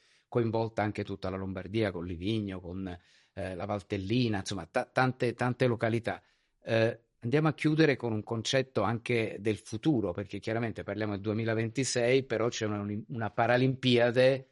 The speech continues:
o anche, giustamente, anche l'Olimpiade duemilaventotto. Tu prima mi dicevi, "Sto, mi sto disintossicando da un punto di vista di, di at-,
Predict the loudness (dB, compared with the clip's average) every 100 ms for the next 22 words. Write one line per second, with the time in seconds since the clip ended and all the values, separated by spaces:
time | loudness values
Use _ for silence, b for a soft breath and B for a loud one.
0 | _ -2 2 4 2 0 -4 -4 -8 -6
1 | -6 -6 -4 -4 -4 -6 -4 -4 -2 -2
2 | -2 -2 0 -2 -2 -4 -6 -2 -2 -2
3 | -10 -12 b b b b -2 4 4 4
4 | 2 4 4 6 2 2 _ _ _ -2
5 | -2 -2 _ -6 -2 -2 0 0 2 0
6 | 2 2 2 0 0 2 0 2 2 4
7 | 4 4 4 2 0 2 2 2 0 2
8 | 2 4 2 0 b b b _ 0 0
9 | -2